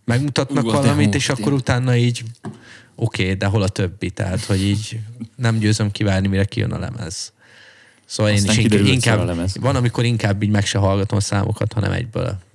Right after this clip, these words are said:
Speaker 1: csak a lemezt. Vagy van olyan is, hogy mit tudom én, kijön egy szám, és akkor azt mondom, hogy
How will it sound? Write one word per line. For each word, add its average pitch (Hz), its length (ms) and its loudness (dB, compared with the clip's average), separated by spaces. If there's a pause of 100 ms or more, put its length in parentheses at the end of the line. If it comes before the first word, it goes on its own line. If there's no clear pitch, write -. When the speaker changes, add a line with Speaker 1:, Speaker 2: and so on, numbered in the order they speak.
(200)
Speaker 1:
csak - 240 -4
a 98 60 -2
lemezt. 92 640 -4 (340)
Vagy 110 120 2
van 117 140 2
olyan 107 200 2
is, 107 160 0
hogy 104 160 2
mit 104 140 2
tudom 98 180 -2
én, 95 60 -6
kijön 95 200 -2
egy 92 120 -2
szám, 98 340 0
és 92 100 -2
akkor - 140 -6
azt 101 120 -4
mondom, 95 180 -4
hogy 65 80 -6